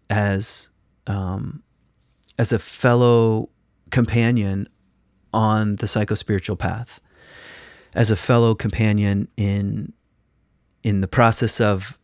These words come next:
of descent, as a fellow companion in the process of taking seriously, um, meaning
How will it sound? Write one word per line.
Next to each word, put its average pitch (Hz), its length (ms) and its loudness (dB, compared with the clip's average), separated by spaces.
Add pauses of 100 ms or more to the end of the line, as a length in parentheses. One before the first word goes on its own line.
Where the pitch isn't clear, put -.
(120)
of 95 420 -6 (140)
descent, 101 420 -2 (760)
as 95 440 -2
a 107 60 0
fellow 120 280 2
companion 107 500 0
in 98 100 -2
the 98 140 -2 (120)
process 123 340 0
of 110 140 -4
taking 120 300 0
seriously, 110 760 0 (600)
um, 98 540 -6 (380)
meaning 120 380 4